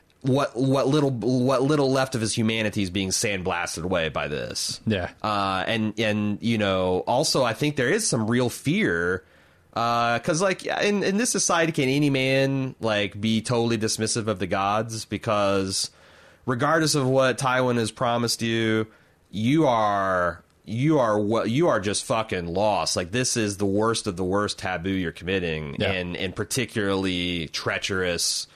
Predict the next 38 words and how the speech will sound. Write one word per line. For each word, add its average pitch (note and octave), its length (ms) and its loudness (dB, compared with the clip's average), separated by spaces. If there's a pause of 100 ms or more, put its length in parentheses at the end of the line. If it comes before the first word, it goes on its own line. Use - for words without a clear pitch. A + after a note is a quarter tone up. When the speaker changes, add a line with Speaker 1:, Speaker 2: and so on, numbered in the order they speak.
(240)
Speaker 1:
terrible F#2+ 500 0
way F2+ 360 0
of E2 120 -2
doing F2+ 300 -2
it C#2 140 -10
too. C#2 360 -4 (600)
Um, E2+ 800 -2 (160)
and, G#2+ 180 -2
like, G2+ 240 0
they, A2 160 -2
they G2+ 160 -2
give C#3+ 320 0
that, A#2+ 380 -2
the A2+ 100 2
Walder A#2 300 2
Frey A2+ 220 -2
that F#2 200 -2
moment G2 400 0
as E2+ 160 -4
a F2 100 -2
villain D#2+ 640 -4
that, D#2+ 140 -2
like, E2+ 440 -2
even G2+ 240 0
he G2+ 300 0
is E2+ 80 -2
shocked F2+ 460 -2
and F2 120 -6
kind F#2 200 -4
of E2 100 -6
taken F2 280 -4
aback E2 380 -6
by E2 120 -2
what F2 320 -2
he G2 200 -4
himself F2+ 420 -4
has D#2 140 -6
wrought. E2 420 -2